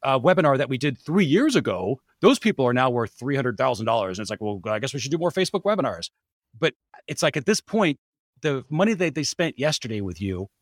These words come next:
probably is not really directly related to the fact that they were on that Facebook webinar.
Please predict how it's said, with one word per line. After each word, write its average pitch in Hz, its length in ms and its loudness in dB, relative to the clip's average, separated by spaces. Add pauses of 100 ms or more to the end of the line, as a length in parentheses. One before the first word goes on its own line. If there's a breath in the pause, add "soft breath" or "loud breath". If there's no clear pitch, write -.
(200)
probably 165 640 2
is 113 240 -6
not 127 340 0
really 127 320 -2
directly 113 420 -4
related 104 380 -4
to 98 60 -14
the 95 80 -10
fact 110 300 -4
that 95 80 -12
they 107 80 -4
were 98 200 -4
on 107 220 -2
that 85 180 -10
Facebook 92 380 -8
webinar. 92 400 -6